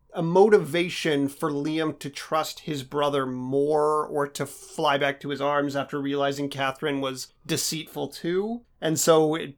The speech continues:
laid the way for them to, like, make Robert think, "Okay, Liam is back on my side now." So I think that's why they, but it's not totally clear.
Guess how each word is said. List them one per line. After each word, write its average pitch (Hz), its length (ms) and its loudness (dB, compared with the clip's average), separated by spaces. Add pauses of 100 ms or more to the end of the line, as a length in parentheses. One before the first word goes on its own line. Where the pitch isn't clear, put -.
(160)
laid 175 380 8
the 160 80 6
way 147 440 6
for 147 220 -2
them 139 280 2
to, 131 100 -6
like, 131 300 -4 (320)
make 143 340 -2
Robert 143 340 2
think, 131 260 -6
"Okay, 135 600 -2
Liam 156 420 0
is 131 200 -4
back - 520 -4
on 127 240 -6
my 123 180 -6
side 135 340 -10
now." 143 320 -12 (280)
So - 160 4
I 180 40 8
think 269 200 4
that's 170 200 4
why 135 120 -4
they, 113 200 -14 (120)
but 151 360 2 (100)
it's - 200 -12
not 247 180 2
totally 170 300 4
clear. 135 520 -2